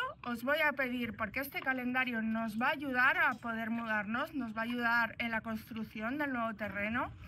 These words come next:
O sea que os voy a pedir que estas navidades consideréis regalar a todo el mundo que conozcáis el calendario, comprar el calendario para vuestras casas. Tiene un precio de doce euros, este que es tamaño A tres, y creo que ocho euros el pequeño, me lo tienen que confirmar.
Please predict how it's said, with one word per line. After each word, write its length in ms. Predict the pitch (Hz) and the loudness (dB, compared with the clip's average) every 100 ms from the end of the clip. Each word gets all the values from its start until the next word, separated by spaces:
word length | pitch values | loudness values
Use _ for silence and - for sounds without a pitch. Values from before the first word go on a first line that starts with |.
| - - - - - | -14 -14 -14 -16 -2
O 40 | |
sea 200 | 269 254 | 4 4
que 140 | 254 | 4
os 120 | 233 226 | -2 2
voy 180 | 254 | 6
a 100 | 311 | 6
pedir 360 | 302 277 285 359 - 302 - - - - - | 6 2 2 -2 -4 -10 -10 -12 -16 -18 -2
que 80 | 269 | -2
estas 300 | 311 392 370 | 0 -2 0
navidades 680 | 302 277 262 311 466 466 - | 0 4 6 6 2 -4 -8
consideréis 800 | 285 262 262 247 240 262 254 214 | -2 -2 0 0 4 6 4 2
regalar 440 | 226 220 226 302 | 2 4 8 8
a 120 | 339 285 | 8 4
todo 100 | 269 | 2
el 80 | |
mundo 240 | 262 262 247 | 2 2 0
que 140 | 240 | -2
conozcáis 480 | 240 233 240 247 240 | -2 -2 -2 -4 -4
el 100 | 247 | -2
calendario, 580 | 233 233 233 240 269 277 | 0 0 4 4 2 -2
comprar 460 | 262 226 226 269 | -2 -2 2 2
el 60 | 277 | 2
calendario 640 | 269 254 233 226 233 226 | 0 -2 0 -2 -2 -4
para 260 | 202 220 220 | -4 -2 -2
vuestras 400 | 214 214 220 214 | -4 -6 -8 -6
casas. 340 | 220 339 349 | -4 -2 -2
Tiene 160 | - 240 | -2 -4
un 80 | 226 | -2
precio 400 | 233 226 240 208 | -4 -6 -8 -6
de 220 | 208 202 | -6 -6
doce 400 | 214 247 277 262 | -6 -4 -4 -4
euros, 460 | 220 220 294 381 - | -4 -2 -4 -6 -8
este 320 | 240 233 269 | -8 -8 -8
que 80 | 220 | -8
es 120 | 208 | -8
tamaño 360 | 208 208 254 311 | -4 -2 0 0
A 60 | |
tres, 360 | 302 330 403 - - - - - - - - | -2 -4 -6 -12 -20 -20 -20 -20 -20 -20 -10
y 140 | 247 | -4
creo 260 | 285 302 302 | 2 4 4
que 80 | 277 | 2
ocho 300 | 262 - 262 | 0 -2 -4
euros 340 | 262 294 330 | -2 -4 -4
el 140 | 240 | -6
pequeño, 400 | 185 190 202 196 | -6 -8 -4 -4
me 80 | 190 | -4
lo 100 | 196 | -6
tienen 220 | 196 220 | -4 -4
que 120 | 214 202 | -4 -6
confirmar. 560 | 196 202 190 196 190 | -8 -8 -6 -4 -4